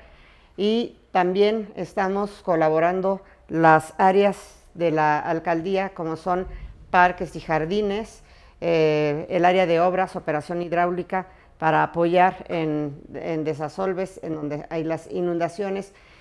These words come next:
y también coordinándonos con algunas otras instituciones como C F E, porque también en muchos lugares se fue la luz por la caída de cables. Eh, estamos coordinándonos y lo que te invitamos es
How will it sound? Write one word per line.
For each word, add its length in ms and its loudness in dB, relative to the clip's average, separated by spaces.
y 440 0
también 420 4
coordinándonos 680 0
con 140 -2
algunas 380 -2
otras 280 -4
instituciones 680 -6
como 320 0
C 400 0
F 460 -2
E, 120 -6
porque 340 2
también 540 -2
en 100 -4
muchos 260 -6
lugares 360 -2
se 340 -8
fue 400 0
la 160 -2
luz 400 -4
por 100 -4
la 160 -2
caída 400 0
de 120 -4
cables. 380 -2
Eh, 240 2
estamos 440 0
coordinándonos 760 -2
y 40 -8
lo 100 -2
que 100 -4
te 320 -2
invitamos 680 -6
es 320 -6